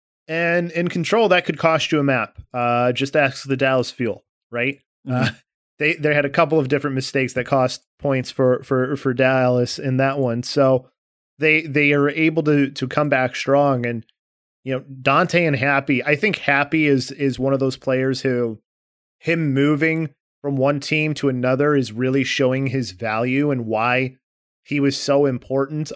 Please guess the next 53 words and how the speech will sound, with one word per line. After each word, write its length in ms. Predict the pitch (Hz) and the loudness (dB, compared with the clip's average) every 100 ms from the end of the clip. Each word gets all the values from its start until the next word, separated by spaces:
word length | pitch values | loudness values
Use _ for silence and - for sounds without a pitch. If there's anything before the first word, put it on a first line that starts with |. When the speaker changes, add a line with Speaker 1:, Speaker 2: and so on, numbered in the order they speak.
| - | -6
Speaker 1:
on 400 | 127 131 135 135 | -2 0 0 -2
the 120 | 120 | -4
Charge 520 | - 127 127 160 156 | -2 2 4 2 2
and 140 | 139 | -2
why 200 | 127 127 | 0 0
he's 380 | 120 123 - - _ _ _ - 117 | 0 -4 -6 -12 _ _ _ -20 -12
re-, 160 | 117 135 | -6 -4
a-, 180 | 131 131 156 | -2 -4 -8
better 380 | 117 151 170 | -4 0 2
than 160 | 170 160 | 2 0
people 240 | 160 143 | 0 0
gave 180 | 139 139 | 0 0
him 140 | 131 123 | -2 -2
credit 280 | 143 139 | 0 0
for, 220 | - 127 120 | 0 0 0
for 220 | - 127 | -4 -4
when 140 | 123 | -2
he 100 | 123 | -2
was 160 | 120 113 | -6 -6
on 160 | 110 | -6
that 160 | 107 107 | -8 -14
team. 260 | - 101 _ _ _ _ _ _ _ _ - | -16 -18 _ _ _ _ _ _ _ _ 0
Speaker 2:
Well, 180 | 254 | 0
'cause, 220 | 269 254 220 | 2 2 4
like, 180 | 226 | 2
we 160 | 185 254 | 4 2
would 140 | 320 | 2
talk 200 | - 214 | 2 2
about, 160 | 214 196 | 4 4
like, 140 | 156 170 160 | 2 0 6
it 100 | 202 | 6
was, 160 | 208 | 6
like, 300 | 208 185 - | 2 -2 -8
commonly 420 | - 180 190 190 | -4 0 0 0
understood, 300 | 160 143 160 | 0 -2 0
like, 160 | 143 - | 0 0
"Oh 60 | 160 | -2
yeah, 160 | 170 151 | 0 2
Happy's 340 | 156 147 117 | 0 0 -2
good." 300 | 107 107 117 _ | -4 -8 -10 _
But, 80 | 165 | -2
like, 160 | 165 147 | 0 4
we 100 | 196 | 6
never, 320 | 214 220 254 | 6 4 4
like, 340 | 180 127 - - _ _ _ | 4 2 -2 -18 _ _ _
would 240 | 143 147 110 | -6 -4 0
gush 320 | 139 147 127 | 4 4 2
about 240 | 135 120 | 0 -2
Happy 560 | 110 113 107 110 101 - _ _ - | -2 -4 -4 -6 -8 -12 _ _ -12
like 120 | 123 | -4
we 100 | 123 | -2
do 120 | 117 | 0
now. 380 | 104 104 101 104 | -2 -4 -8 -14